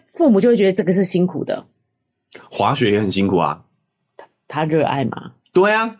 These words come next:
Speaker 2: 热爱就好啊。
Speaker 1: 好啦，来，就不要跟我吵架了，知道吗？<laughs> 这样你就
Speaker 2: 他最关键的就是呢，你只要保持学习的心，你不管在哪一行，你都可以很优秀。关键在这个。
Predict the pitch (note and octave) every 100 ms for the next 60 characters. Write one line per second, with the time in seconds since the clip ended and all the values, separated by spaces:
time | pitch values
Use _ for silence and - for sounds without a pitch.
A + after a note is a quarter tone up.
0 | D#3+ D#3+ F#3 E3 F3+ D#3+ C#3+ G#2 G2 G#2
1 | A2+ - _ _ _ _ _ _ - C#3
2 | B2+ B2 B2+ D#3 C#3+ C#3+ C3+ - - -
3 | - C3+ G#3+ - - E3+ C4 A#3+ D4 B3
4 | G3+ C4 - E4+ A#3+ - _ _ _ _
5 | - - - D#3 E3 G3 C3+ C3 B2+ B2
6 | F#2 F2+ E2 E2+ D2+ - - - - C#3
7 | E3 C#3+ C#3+ E2 D#2 F#2 F2+ E2+ E2+ D2+
8 | D2+ - D#2 D2 - A2+ C#2 C2+ F2 D#2+
9 | B1+ D2+ - - - - _ _ - C#2+
10 | F2 E2 E2 D2 D2 - B1 C2 C2 -
11 | - - _ _ G#2 F#2+ G2 D#2+ D#2+ C#2+
12 | C#2+ C2 -